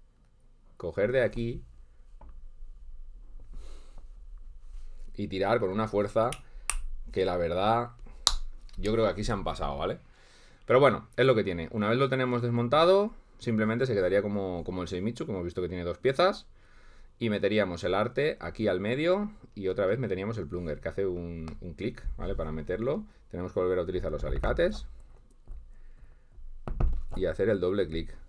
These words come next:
Esto, para la gente que no esté muy acostumbrada a manipular este tipo de cosas, igual, pues, os cargáis alguno. Y como digo, es un botón caro, un botón que vale siete pavos. Siete pavos y, y veremos si nos cuesta gastos de envío o aduanas.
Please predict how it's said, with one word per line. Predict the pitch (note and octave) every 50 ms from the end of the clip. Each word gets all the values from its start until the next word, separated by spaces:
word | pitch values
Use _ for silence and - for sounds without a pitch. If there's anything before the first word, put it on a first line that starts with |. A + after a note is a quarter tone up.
| - - - - - - - - - - - - -
Esto, | G2 - - - B2 B2+ C3 C3 C3 B2+ B2+ A#2+ G#2+ G2 F#2+ F2 C#2+ -
para | F#2 F2+ F2+
la | E2+ E2+
gente | - G#2+ G2+ A2 A#2
que | A#2+
no | A2+
esté | A2+ A2 - G#2+
muy | G#2 G#2
acostumbrada | G2+ G2+ G#2 - G2+ G2+ G2 G2+
a | G2
manipular | G2 F#2+ F#2 - F#2+ F#2 F#2
este | F#2 - F2+
tipo | E2+ F2+ - F2+
de | E2+ E2
cosas, | F#2 F#2 - A#2+ B2 B2+ B2+ B2+ -
igual, | E2 D#2+ E2+ E2+ F2+ F#2 G2 G#2 G2+ G2+ - -
pues, | G2 F2 E2 D#2+ D#2 D2+ D#2 D2+ -
os | - -
cargáis | - E2 E2 F2 F2+ -
alguno. | F#2 E2+ E2+ E2 D2+ D2 D#2+
Y | E2 E2
como | - E2 D#2+
digo, | F2 F#2+ G2+
es | G2+
un | G#2
botón | F2+ E2+ F2+ F2+
caro, | F2 F2 E2+ E2+ D#2+
un | E2
botón | E2 F2 F#2 F#2
que | F#2 F#2
vale | F2+ G2 G2 G2 G2+
siete | - - F2+ E2+ D#2+
pavos. | - D#2+ D#2+ D2+ - - - - - - - - - - - - - - - - - - - - - - - - _ - - - - - - - _ - - - - - - -
Siete | - F#2 D#2 F2+ E2
pavos | D2 E2 F#2 G#2+ A#2 B2 A#2 A#2+ - -
y, | - - - F2 E2 D#2+ - - - C#2 C#2 D2 C#2+ B1+ C#2 D#2+ D#2+ D#2
y | E2 E2+
veremos | E2+ E2 F2+ F#2 G2+ G#2+ G#2+
si | - F#2 E2 D#2
nos | D#2+ D#2 -
cuesta | - F2 - - F#2 F#2 F#2+ F2+ E2+ D#2+
gastos | D#2+ E2 D#2+ - F2
de | D#2+ D#2
envío | D2+ E2 F2 F#2
o | F2 D#2+
aduanas. | D#2 D2+ D#2 D#2+ D#2+ C#2+ C#2+ - -